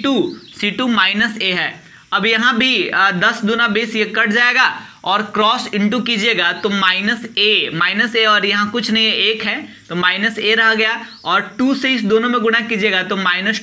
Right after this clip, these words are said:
टू ए और दो पच्चे दस, ठीक है। टू ए को इधर लाइए तो माइनस में इधर आएगा, प्लस में होगा, और इधर पहले ही से है माइनस a बराबर उधर टेन,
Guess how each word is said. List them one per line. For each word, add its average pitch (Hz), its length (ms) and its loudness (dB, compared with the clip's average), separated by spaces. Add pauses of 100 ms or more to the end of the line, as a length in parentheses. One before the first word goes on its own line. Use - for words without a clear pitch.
(120)
टू 262 220 2
ए 180 360 -2 (320)
और 185 200 2
दो 190 200 4
पच्चे 220 440 0 (320)
दस, 170 500 0
ठीक 240 180 0
है। 277 120 2 (240)
टू 262 140 0
ए 247 100 6
को 247 160 2
इधर 233 220 2
लाइए 165 360 0 (220)
तो 180 80 -4
माइनस 196 440 2
में 220 120 2
इधर 220 260 2
आएगा, 220 220 2
प्लस 226 340 0
में 214 80 2
होगा, 165 240 0
और 175 220 4
इधर 196 240 0
पहले 190 320 0
ही 247 80 -2
से 247 100 -2
है 233 160 0
माइनस 196 420 -2
a 202 280 0
बराबर 175 360 0
उधर 190 220 0
टेन, 165 400 0